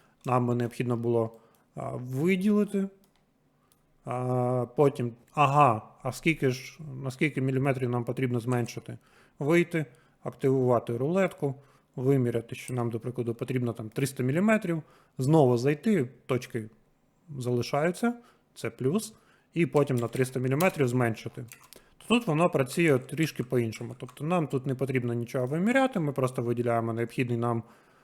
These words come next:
а, необхідну частину модуля, і таким ось чином просто перетягуємо до краю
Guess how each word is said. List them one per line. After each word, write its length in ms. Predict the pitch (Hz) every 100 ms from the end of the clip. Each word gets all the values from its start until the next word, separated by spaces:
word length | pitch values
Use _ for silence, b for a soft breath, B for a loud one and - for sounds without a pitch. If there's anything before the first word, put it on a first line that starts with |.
| b b -
а, 640 | - 127 127 127 127 -
необхідну 360 | 127 131 139 127
частину 360 | 127 131 196 226
модуля, 480 | 254 247 208 190 190 b b b b b _ _
і 360 | 208 240 240 214
таким 280 | 139 151 160
ось 120 | 120
чином 280 | - 170 143
просто 320 | 123 139 -
перетягуємо 680 | - 131 120 117 117 120 117
до 100 | 131
краю 400 | 151 214 190 131